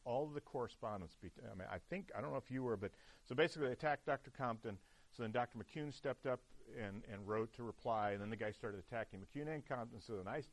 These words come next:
I wrote a reply to it. And all of a sudden, this guy takes all of our correspondence and starts selling it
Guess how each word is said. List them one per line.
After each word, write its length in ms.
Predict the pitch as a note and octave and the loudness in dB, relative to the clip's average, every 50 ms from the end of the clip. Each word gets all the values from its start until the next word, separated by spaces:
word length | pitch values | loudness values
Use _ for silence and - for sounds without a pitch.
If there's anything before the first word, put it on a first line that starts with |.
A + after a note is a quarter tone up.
| - - - | -14 -4 0
I 100 | B2 B2 | 0 2
wrote 300 | B2 B2 A#2+ A#2 B2 - - - - - - - - - - | 4 4 4 2 2 -2 -10 -18 -20 -20 -20 -20 -18 -10 -6
a 40 | |
reply 460 | A#2 A2+ G#2+ - - B2+ A#2 A2+ A2 G#2 | -4 -4 -4 -4 0 0 2 2 2 4
to 120 | A2 G#2+ | 4 2
it. 100 | G#2+ G#2+ - - - - - - - - - - - - | 2 0 -4 -12 -20 -20 -20 -20 -20 -20 -20 -20 -4 2
And 100 | - B2 | 6 10
all 160 | C#3 D#3 F#3+ | 10 10 10
of 80 | G3 | 8
a 40 | - | 6
sudden, 240 | - - E3+ D#3 D3 | 6 4 6 6 6
this 180 | C#3 D#3+ D#3 - | 4 2 2 4
guy 160 | - E3+ D#3 | 4 4 4
takes 300 | C#3+ - D#3 C3 A2+ - | 6 4 4 4 6 6
all 160 | A#2+ C3+ D#3+ | 6 6 6
of 80 | E3+ F3+ | 4 4
our 80 | D#3+ | 2
correspondence 720 | - - - D3+ C3+ A#2 - - D3+ C#3+ D3 C3 A2 - A2 | 0 0 0 0 0 0 0 0 0 0 0 -2 -4 -4 -6
and 100 | G#2 - | -10 -6
starts 320 | - - A2 G2+ - - - - - | -2 0 0 0 -2 -8 -12 -4 0
selling 320 | C#3+ B2+ C3+ B2+ A2 F#2+ | 0 2 2 0 -2 -4
it 180 | D#2+ C#2+ - | -6 -10 -12